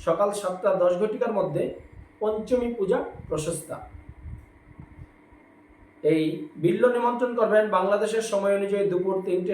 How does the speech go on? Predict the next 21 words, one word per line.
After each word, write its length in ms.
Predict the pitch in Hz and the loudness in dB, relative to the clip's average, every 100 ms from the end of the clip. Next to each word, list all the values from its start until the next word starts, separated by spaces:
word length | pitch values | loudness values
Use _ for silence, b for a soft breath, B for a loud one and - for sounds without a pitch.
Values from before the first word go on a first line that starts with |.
| 185 | -2
সতেরো 300 | 156 151 196 202 | -4 0 0 0
থেকে 180 | 208 175 180 - - - 147 | -2 -2 -4 -10 -20 -6 -4
বিকেল 260 | - 226 233 | 2 2 2
পাঁচটা 340 | 170 - - 220 - - - _ _ - | -2 -2 -4 -4 -4 -12 -20 _ _ -6
আটত্রিশ 400 | 175 - 262 - - | -6 -2 -4 -4 0
ঘটিকা 340 | 165 170 170 160 143 | 2 2 2 2 2
পর্যন্ত। 400 | 139 131 123 - - - - - - - - - - - - - | -2 -2 -6 -10 -14 -18 -20 -20 -20 -20 -20 -20 -20 -20 -20 -6
আর 200 | 135 143 139 | -2 -2 0
বিল্ব 200 | 180 233 240 | 0 2 0
নিমন্ত্রণ 380 | 233 233 247 226 226 | 0 2 2 0 -2
পশ্চিমবঙ্গের 560 | 196 - 233 233 226 - | -6 -4 -2 0 0 0
সময় 200 | 202 190 | 0 0
অনুযায়ী 300 | 190 170 165 - - - - - | 0 2 2 0 -6 -14 -20 -2
দুপুর 280 | 185 190 214 170 | 0 4 2 2
দুটো 220 | 185 185 - | 0 0 -2
ছাপ্পান্ন 400 | 175 175 214 226 233 | -6 -4 -2 0 0
থেকে 160 | 175 175 - - 151 | 0 -2 -4 -8 -2
বিকেল 260 | 156 220 220 | 2 2 2
পাঁচটা 280 | 185 175 240 196 | 0 -4 -4 -4
সতেরো 340 | 170 202 196 208 | -2 -2 -2 -2
পর্যন্ত, 360 | 196 202 208 | -2 -4 0